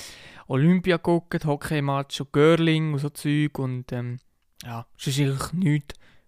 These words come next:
krass Spezielles. Und heute Morgen bin ich in Freiburg in der Stadt gsi und bin dort ein bisschen ga rumlatschen, ein bisschen ga spazieren und so. Und bin auch noch ein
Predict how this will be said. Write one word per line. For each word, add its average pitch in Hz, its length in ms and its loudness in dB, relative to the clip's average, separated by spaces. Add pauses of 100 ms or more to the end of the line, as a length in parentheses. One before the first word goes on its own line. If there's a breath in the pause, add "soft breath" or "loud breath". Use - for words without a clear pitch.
(300 soft breath)
krass 139 560 -4
Spezielles. - 920 -2 (840 loud breath)
Und 156 720 4
heute 165 240 2
Morgen 165 360 2
bin 170 160 2
ich 139 180 -6 (320)
in - 80 -20
Freiburg 165 800 -2
in 185 80 -6
der - 80 -12
Stadt - 340 -6
gsi 202 360 -4 (480)
und 147 120 -4
bin 139 100 2
dort 143 160 2
ein - 40 -20
bisschen 180 240 -4
ga 165 500 2
rumlatschen, 160 880 -2
ein - 40 -10
bisschen 151 140 -10
ga 139 300 -2
spazieren 156 640 -6
und 147 100 -8
so. 160 280 0 (420 loud breath)
Und 143 360 -2
bin 139 160 2
auch 135 120 0
noch 156 200 -2
ein - 320 -6